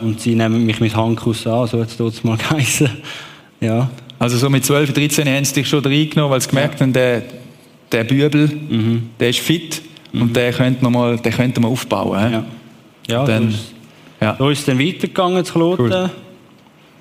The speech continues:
Speaker 1: Parallel dann, ja, habe ich, äh, Sportschule angefangen mit dreizehn, wo ich dann, äh, meine jetzige Frau kennengelernt habe.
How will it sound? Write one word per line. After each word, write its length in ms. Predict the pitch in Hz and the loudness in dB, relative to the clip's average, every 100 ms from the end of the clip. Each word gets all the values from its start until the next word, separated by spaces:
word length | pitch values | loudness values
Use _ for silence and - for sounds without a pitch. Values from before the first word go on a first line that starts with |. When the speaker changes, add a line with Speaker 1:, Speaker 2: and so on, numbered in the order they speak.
| - _ | -20 _
Speaker 1:
Parallel 500 | 123 120 123 127 131 | 0 2 2 2 2
dann, 220 | 127 120 | 2 2
ja, 220 | 117 123 127 | 2 2 2
habe 120 | 120 | 2
ich, 120 | 117 | 2
äh, 240 | 113 113 110 110 - - - - _ | 2 0 -2 -4 -10 -20 -20 -20 _
Sportschule 580 | - - 135 147 160 147 | -16 -2 -2 0 0 2
angefangen 540 | 151 151 151 147 151 151 | 2 0 0 2 2 2
mit 160 | 143 | 0
dreizehn, 520 | 139 143 - 143 151 151 - - - - - _ _ _ - - | -2 -2 0 0 0 -2 -8 -20 -20 -20 -20 _ _ _ -20 -8
wo 140 | 120 117 | -2 0
ich 80 | 117 | 2
dann, 220 | 120 120 | 2 2
äh, 280 | 117 117 113 | 2 0 2
meine 180 | 117 113 | 2 2
jetzige 380 | 120 120 120 | 0 -2 -4
Frau 260 | - 117 143 | -2 0 0
kennengelernt 600 | 151 156 151 151 156 156 | 0 -2 0 0 0 0
habe. 220 | 156 175 | 0 0